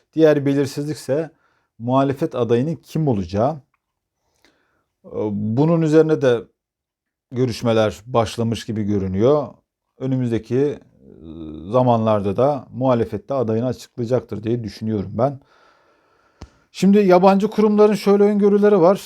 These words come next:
İşte muhalefet kazanırsa faizler arttırılacağı, yani sıkı para politikasının başlayacağı, e, ekonominin daralacağı yönde. Diğer görüş ise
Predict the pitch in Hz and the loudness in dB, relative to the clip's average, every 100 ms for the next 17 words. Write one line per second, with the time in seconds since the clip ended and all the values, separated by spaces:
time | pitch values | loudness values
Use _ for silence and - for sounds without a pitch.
0 | - - 165 165 165 175 180 180 - 151 | -14 -8 -4 0 0 -2 -4 -6 -4 -4
1 | 170 170 131 156 160 156 135 135 139 143 | -2 -2 -2 2 2 2 0 0 0 0
2 | 151 127 120 - 110 107 104 104 120 120 | 0 0 -4 -6 -10 -8 -6 -2 0 0
3 | 117 110 - _ _ _ _ _ - - | -2 -4 -10 _ _ _ _ _ -20 -16
4 | - 135 - 123 127 - 117 - 120 110 | -12 -10 -4 -2 -2 -4 -8 -6 -8 -6
5 | 127 123 107 95 - - - 107 120 127 | -4 -2 -2 -4 -10 -20 -16 -10 -8 -8
6 | 110 _ _ _ _ _ _ - - 95 | -12 _ _ _ _ _ _ -18 -16 -14
7 | - - - - 113 123 120 120 117 104 | -14 -14 -14 -10 -6 -2 0 0 -2 -4
8 | 92 107 104 98 95 104 98 - _ 101 | -4 -2 -2 -4 -4 -6 -6 -8 _ -10
9 | 104 98 95 107 143 127 _ _ _ _ | -8 -8 -8 -6 -8 -12 _ _ _ _
10 | _ _ _ _ _ _ - 143 156 139 | _ _ _ _ _ _ -2 4 6 4
11 | - - _ _ _ _ - 120 139 131 | 0 -18 _ _ _ _ -8 -4 -4 -4
12 | - 135 | -2 -2